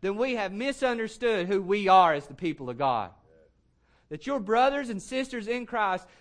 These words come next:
possess the same nature, the same Spirit, and serve the same healing,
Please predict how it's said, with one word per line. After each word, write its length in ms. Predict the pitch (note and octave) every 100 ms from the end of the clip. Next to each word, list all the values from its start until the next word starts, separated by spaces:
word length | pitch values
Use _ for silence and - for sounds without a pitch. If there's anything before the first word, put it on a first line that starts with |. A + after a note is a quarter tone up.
| _
possess 400 | - G3+ A#3 A3
the 120 | A3
same 460 | F#3 - G#3+ C4 D4
nature, 460 | B3+ G#3+ G3 G3+ F#3 -
the 80 | -
same 400 | D3+ - A#3+ D4+
Spirit, 560 | C#4 - A#3+ G#3 G3 - -
and 160 | F#3 G3+
serve 320 | - A3+ G3+
the 100 | F#3
same 640 | F3+ - B3 C4+ D4 D4+ C4+
healing, 640 | A3 C#4 C#4+ C#4+ C#4+